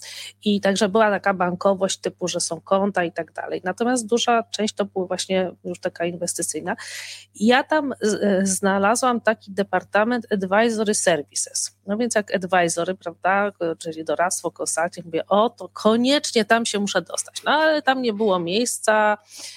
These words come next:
Oni mówili, nie, nie, tam dla Kopernika to trzeba tam robić jakieś, e, wyce-, znaczy jakiś kredyt, ocenę kredytową, tam w, a to w jakimś, e,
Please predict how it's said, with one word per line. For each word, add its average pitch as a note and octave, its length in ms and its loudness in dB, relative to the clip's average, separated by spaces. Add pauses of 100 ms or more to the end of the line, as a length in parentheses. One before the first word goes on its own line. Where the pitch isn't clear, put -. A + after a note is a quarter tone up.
(160)
Oni F#3+ 240 0
mówili, F3 320 -6
nie, D#3+ 220 -4
nie, A3 480 2
tam E3+ 220 -2
dla D3+ 400 -2 (380)
Kopernika F3 640 -2
to D#3+ 160 -6
trzeba D3+ 340 -6
tam D3+ 220 -4
robić D3+ 420 -8
jakieś, - 580 -6
e, D3+ 160 0
wyce-, D#3 640 -4
znaczy D#3+ 380 0
jakiś D3+ 340 -6
kredyt, D#3+ 500 0
ocenę E3+ 380 2
kredytową, A#3 1040 2
tam D#3 220 0
w, - 100 -8
a D#3 120 0
to D#3+ 140 -4
w - 100 -10
jakimś, D#3 520 -4
e, D#3 120 2